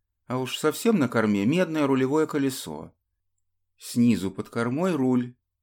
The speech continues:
и блестел перед рулём винт, как медная розочка.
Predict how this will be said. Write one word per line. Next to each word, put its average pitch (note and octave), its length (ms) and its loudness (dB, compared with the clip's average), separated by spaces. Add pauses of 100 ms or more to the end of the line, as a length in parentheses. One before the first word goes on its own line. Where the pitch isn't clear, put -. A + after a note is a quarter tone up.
и A#2 120 -2
блестел C3+ 520 -2
перед C#3 280 -2
рулём D#3 340 2
винт, C3 500 0
как C3+ 220 -8
медная D3 440 -2
розочка. F#2+ 680 -4